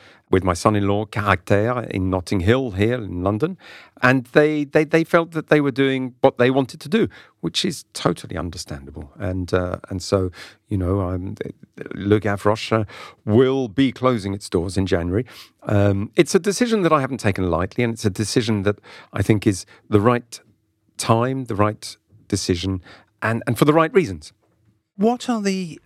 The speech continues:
Speaker 2: uh, there's some, uh, clattering sounds about town, and that is
Speaker 1: <laughs>
Speaker 2: because we're in a real restaurant that's really being set up for evening service. Well, we're in the,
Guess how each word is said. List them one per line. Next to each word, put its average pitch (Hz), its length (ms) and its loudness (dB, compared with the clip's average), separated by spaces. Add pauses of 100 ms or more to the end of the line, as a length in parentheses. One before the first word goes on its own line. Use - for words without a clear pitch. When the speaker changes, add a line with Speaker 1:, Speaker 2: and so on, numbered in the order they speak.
Speaker 2:
uh, 143 80 6
there's 135 280 2
some, 139 180 -4
uh, 123 280 0
clattering 190 460 0
sounds 101 320 -2
about 131 240 4
town, 127 240 6
and 147 160 4
that 180 140 4
is - 100 -4
Speaker 1:
<laughs> - 0 -
Speaker 2:
because 151 300 -2
we're 131 140 2
in 123 100 -4
a 123 60 -2
real 165 340 0
restaurant 101 500 -4
that's 107 220 -4
really 117 240 2
being 98 240 -2
set 95 260 -2
up 98 140 -2
for 107 100 -2
evening 95 300 -6
service. 87 420 -4
Well, 104 160 2
we're 104 80 -2
in 95 80 -6
the, 95 120 -8